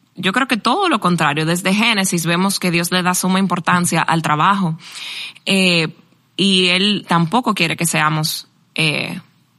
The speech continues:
holgazanes, eh, perezosos. Eh, si vamos también otra vez a la palabra, en Romanos doce, once, dice, es como un imperativo muy claro. <laughs>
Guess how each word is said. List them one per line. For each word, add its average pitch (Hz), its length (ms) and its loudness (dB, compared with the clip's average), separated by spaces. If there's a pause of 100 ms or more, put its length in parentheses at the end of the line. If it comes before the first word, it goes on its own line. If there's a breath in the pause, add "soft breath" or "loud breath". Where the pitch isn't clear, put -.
(300)
holgazanes, 180 840 -2
eh, 170 120 0
perezosos. 170 640 0 (720)
Eh, 165 200 0
si 180 140 -2
vamos 175 240 0
también 214 380 0
otra 202 220 2
vez 220 260 -2 (580 loud breath)
a 185 160 2
la 202 140 2
palabra, 190 580 0 (480)
en 170 160 0
Romanos 175 420 2
doce, 196 460 0 (160)
once, 185 520 0 (720 loud breath)
dice, 196 800 0
es 180 80 -4
como 220 220 0
un 240 60 2
imperativo 202 480 0
muy 208 180 0
claro. 151 380 0
<laughs> 190 100 0